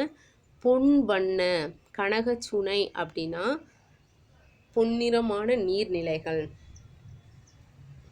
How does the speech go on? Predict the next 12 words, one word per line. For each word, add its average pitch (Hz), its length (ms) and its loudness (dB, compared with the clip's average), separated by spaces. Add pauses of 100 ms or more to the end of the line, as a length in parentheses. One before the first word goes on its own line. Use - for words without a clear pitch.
(320)
வைரங்களை 254 760 4 (100)
போன்ற 220 480 2 (400)
நீர்த்திவலைகளை 202 1300 0 (340)
வாரி 208 540 0
இறைக்கும். 175 580 -4 (460)
சொரிய, 208 460 4 (160)
சொரியனா 190 560 -4 (100)
வாரி 180 440 -4 (120)
இறைக்கும். 170 680 -6 (1400)
மண் 240 320 4 (140)
நின்றன 233 680 2 (560)
மத 208 320 -2